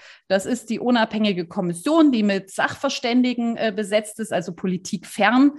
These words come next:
ähm, aber mit Sachverständigen aus den einzelnen Ländern entsendet, die das prüft.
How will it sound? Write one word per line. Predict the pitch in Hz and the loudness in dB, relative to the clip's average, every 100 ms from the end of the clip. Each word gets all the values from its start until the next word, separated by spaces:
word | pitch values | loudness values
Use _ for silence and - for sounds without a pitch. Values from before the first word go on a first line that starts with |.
| - _ _ | -8 _ _
ähm, | 202 196 196 - | 2 2 2 0
aber | 196 196 185 | 2 2 0
mit | 202 196 | -4 -6
Sachverständigen | 180 165 226 - 214 208 202 | -4 -4 -6 -6 -6 -4 -2
aus | 196 208 - | 0 0 -2
den | 185 185 | -2 -2
einzelnen | - - 202 - 196 180 175 | -2 -2 -2 0 0 0 0
Ländern | - 175 185 254 269 226 | -2 0 4 6 6 4
entsendet, | - 196 196 180 220 220 220 | 0 -4 -2 0 0 -2 -4
die | 196 | -4
das | - 185 - | -4 -4 -6
prüft. | - 175 262 392 - - | -4 4 8 8 4 -16